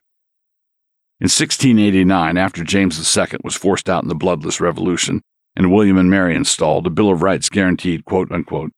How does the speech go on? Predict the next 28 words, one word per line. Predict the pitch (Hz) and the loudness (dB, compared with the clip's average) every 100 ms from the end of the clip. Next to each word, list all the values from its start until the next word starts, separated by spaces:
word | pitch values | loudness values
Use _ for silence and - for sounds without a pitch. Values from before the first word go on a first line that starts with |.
| _ - | _ -4
freedom | 110 104 95 | 0 2 2
of | 90 | 2
speech | - 98 87 90 | 0 -2 -2 -2
in | 80 | -2
Parliament. | 90 76 71 - _ _ _ _ _ _ - | -2 -2 -6 -12 _ _ _ _ _ _ -4
This | 135 | -2
development | 113 95 87 80 90 | 0 0 2 2 0
happened | 101 92 90 90 - | 0 0 0 0 0
in | 101 | 2
an | 95 | 2
atmosphere | 98 90 82 - 92 90 | 2 0 -4 -4 -2 -2
that | 82 | -2
was | 82 | -6
decidedly | - 92 - 95 90 87 - - | -6 -4 -2 0 -2 -6 -10 -10
Christian. | - 98 - - _ _ _ _ _ - | -4 -4 -4 -10 _ _ _ _ _ -4
And | 104 | -2
the | 107 | 0
First | 131 135 107 | 0 0 2
Amendment | 123 131 90 - | 4 4 0 -2
was | 92 | 0
also | 110 123 113 | 0 0 0
adopted | 92 82 71 - 87 | 0 0 -4 -6 -4
in | 90 | 0
the | 90 | 4
midst | 98 104 78 - | 4 2 -2 -6
of | 82 | -6
Christian | - 95 - 85 76 | -4 -4 -4 -8 -6
consensus. | 87 - 82 71 - - | -4 -4 -4 -6 -8 -8